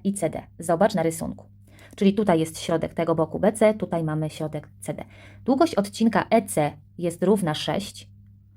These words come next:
co powoduje, że E B też będzie miało sześć, a długość odcinka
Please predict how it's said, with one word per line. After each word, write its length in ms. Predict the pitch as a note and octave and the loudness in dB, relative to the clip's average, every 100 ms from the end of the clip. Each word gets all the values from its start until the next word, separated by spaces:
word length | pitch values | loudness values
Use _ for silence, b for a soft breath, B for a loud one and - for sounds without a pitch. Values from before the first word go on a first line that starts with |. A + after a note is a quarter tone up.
| - | -2
co 120 | - | 2
powoduje, 520 | - A3 F#3 D#3+ D#3+ | 6 6 4 2 2
że 200 | G3 G#3+ | 0 2
E 80 | A#3+ | 2
B 260 | E3+ D#3+ G3 - | 4 2 0 -2
też 160 | B3+ | 0
będzie 240 | F#3 F3+ D#3+ | 2 2 0
miało 360 | D3+ D#3 E3 - - - | 0 -2 -4 -10 -20 -16
sześć, 400 | - - - - b b b | -12 -12 -12 -20 b b b
a 100 | F3+ | 2
długość 380 | G3 C4 B3+ - | 4 4 4 2
odcinka 600 | G3 - G3+ F#3 D3 | -6 -2 -2 0 -2